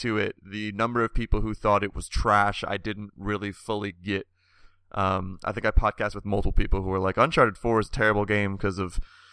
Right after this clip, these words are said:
this narrative dissonance and that narrative dissonance and this over here." And yeah, that was one of the few games where I walked away like,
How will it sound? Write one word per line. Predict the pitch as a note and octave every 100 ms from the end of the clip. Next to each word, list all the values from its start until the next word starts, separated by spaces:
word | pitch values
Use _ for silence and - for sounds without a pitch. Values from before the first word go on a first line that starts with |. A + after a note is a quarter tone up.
| - _ -
this | A#2+ A#2+
narrative | B2 A2 G#2 F#2+
dissonance | G#2 - G2+ F#2+ -
and | G2
that | G2+ A2
narrative | G#2+ G#2 F#2+
dissonance | G2+ F#2+ G2+ F#2+ F#2+
and | G2+ G2
this | G#2+
over | G#2 F#2+
here." | G2 G2+ G2 F#2+
And | F#2+ F#2 F#2+
yeah, | F#2+ F#2+ F#2+
that | G#2 G2+
was | G2+
one | G2+
of |
the | F#2
few | G2
games | G2 F#2+ F#2+
where | F#2+
I |
walked | F#2+ F#2+ G2
away | G2
like, | G2 F#2+